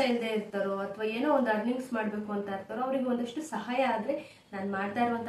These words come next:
ವಿಡಿಯೋಗೂ ಒಂದು ಸಾರ್ಥಕತೆ. So ಹಾಗಾಗಿ ನಾನು ಈ ವಿಡಿಯೋಗಳನ್ನ ಮಾಡ್ತೀನಿ ಹೊರತು ಬೇರೆ ಇನ್ಯಾವ ಉದ್ದೇಶಗಳಿಂದನೂ ಅಲ್ಲ. So ಇವತ್ತು ನಾನ್ ಕೊಡ್ತಾ ಇರುವಂತ ಇನ್ಫಾರ್ಮೇಶನ್ ಏನು ಅಂದ್ರೆ, ಒಂದು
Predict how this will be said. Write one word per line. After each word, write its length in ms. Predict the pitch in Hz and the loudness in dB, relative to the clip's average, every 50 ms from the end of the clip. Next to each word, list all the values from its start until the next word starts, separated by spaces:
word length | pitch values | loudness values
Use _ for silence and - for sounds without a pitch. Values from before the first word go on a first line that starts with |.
| 220 | -2
ವಿಡಿಯೋಗೂ 360 | 202 196 196 196 208 208 220 | 0 0 0 0 0 0 0
ಒಂದು 320 | 254 311 349 349 262 214 214 | 0 2 2 0 0 -2 -4
ಸಾರ್ಥಕತೆ. 640 | - - 202 196 202 202 - 202 202 190 - 262 | -4 -4 -2 -2 -2 -4 -4 -6 -6 -4 -4 -4
So 180 | 294 - - 208 | -4 -4 -4 -6
ಹಾಗಾಗಿ 440 | 202 196 196 196 220 247 262 302 294 | -6 -4 -6 -4 -4 -2 0 2 2
ನಾನು 200 | 277 269 240 233 | 2 2 2 2
ಈ 80 | 220 | 2
ವಿಡಿಯೋಗಳನ್ನ 420 | 202 202 202 202 202 202 202 202 196 190 185 | 2 2 2 2 2 2 0 0 -2 -4 -4
ಮಾಡ್ತೀನಿ 340 | 180 180 180 - 180 180 | -6 -6 -6 -6 -8 -8
ಹೊರತು 200 | 175 180 - 202 | -8 -8 -8 -6
ಬೇರೆ 180 | 196 190 185 180 | -4 -2 -2 -2
ಇನ್ಯಾವ 380 | 175 175 165 160 170 185 175 180 | -2 -4 -4 -6 -6 -6 -6 -6
ಉದ್ದೇಶಗಳಿಂದನೂ 880 | 180 185 190 - - 202 202 185 185 180 180 180 185 226 302 330 - - - - - - - - | -4 -4 -6 -6 -6 -6 -4 -4 -4 -4 -4 -4 -4 -4 -4 -6 -6 -10 -16 -20 -20 -20 -16 -10
ಅಲ್ಲ. 220 | 185 185 180 175 180 - 311 - - - - - | -6 -4 -2 -2 -2 -2 -4 -6 -6 -8 -2 2
So 120 | 294 294 | 4 4
ಇವತ್ತು 260 | 294 294 302 302 320 311 | 6 6 4 6 6 6
ನಾನ್ 480 | 285 254 226 220 226 254 294 330 311 | 6 6 6 6 8 8 6 6 8
ಕೊಡ್ತಾ 280 | 294 269 - - 254 247 | 6 6 6 6 4 2
ಇರುವಂತ 280 | 240 240 240 233 233 | 4 4 4 4 2
ಇನ್ಫಾರ್ಮೇಶನ್ 760 | 233 220 220 214 208 214 214 208 208 202 202 202 - 202 196 185 | 2 2 2 2 2 2 0 0 0 0 0 -2 -2 -2 -2 -2
ಏನು 180 | 185 185 180 | -2 -2 -2
ಅಂದ್ರೆ, 380 | 180 180 180 185 214 262 311 330 | -2 -4 -4 -2 0 0 0 2
ಒಂದು 640 | 277 220 202 190 190 190 208 277 349 415 - - | 0 0 -2 -2 -2 -2 -2 -2 -2 -2 -4 -8